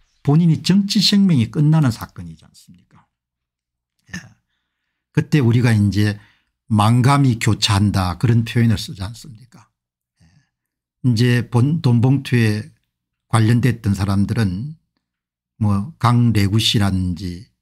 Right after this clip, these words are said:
윤관석 씨라든지 이정건 씨나 이런 사람들이 다 불어버렸지 않습니까? 돈을 준 김모 씨도 마찬가지고. 예. 그러니까 이제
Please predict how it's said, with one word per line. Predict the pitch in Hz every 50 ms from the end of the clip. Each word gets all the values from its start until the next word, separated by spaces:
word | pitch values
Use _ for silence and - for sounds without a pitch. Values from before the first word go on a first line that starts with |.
| -
윤관석 | 127 127 127 127 123 - 123 120 123 120 117 - - -
씨라든지 | - - 101 95 90 - 92 87 85 80 - - 87 85 85 _ -
이정건 | 117 107 95 - 117 120 127 120 123 123 120
씨나 | - - 110 92
이런 | 98 98 113 113
사람들이 | 113 113 95 92 95 87 104 98 98 - - _ _ _ _ -
다 | - - - - - - - -
불어버렸지 | - 139 147 156 156 202 202 175 165 - 107
않습니까? | 90 90 - - - 92 90 92 - 95
돈을 | - 110 104 107 117 120 110
준 | - 131 120 110 - - - _ _ _
김모 | - - 131 123 123 117 104 92
씨도 | 87 - - - 92 82
마찬가지고. | 78 82 82 82 - 104 98 98 98 98 98 107 113 - 104 98 _ _ _ _ _ _ _ _ _ _ _ 82
예. | 82 80 _ _ _ _ _ _
그러니까 | - 131 135 135 127 117 131 120
이제 | 117 117 107 107 120 117 113 110